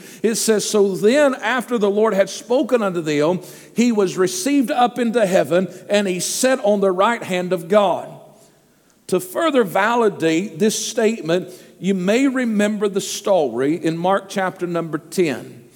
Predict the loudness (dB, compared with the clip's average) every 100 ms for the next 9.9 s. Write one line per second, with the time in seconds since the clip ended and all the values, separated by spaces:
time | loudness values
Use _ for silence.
0 | -20 -20 -20 -2 0 2 0 0 0 2
1 | -2 -2 -2 -2 -2 -4 -4 -6 -4 -4
2 | -6 -8 -8 -14 -12 -6 -4 -2 0 0
3 | -2 -2 -2 0 0 -2 -4 -4 -4 0
4 | 0 0 -6 -14 -20 -20 -20 -20 -10 -2
5 | 0 0 -2 0 -2 0 -2 -2 -4 -6
6 | -4 -2 -2 -2 -4 -2 -4 -2 -6 -2
7 | -4 -2 0 0 -2 -12 -8 -2 0 2
8 | 0 0 0 0 0 0 0 0 0 0
9 | 0 0 -2 -2 -2 -2 0 0 0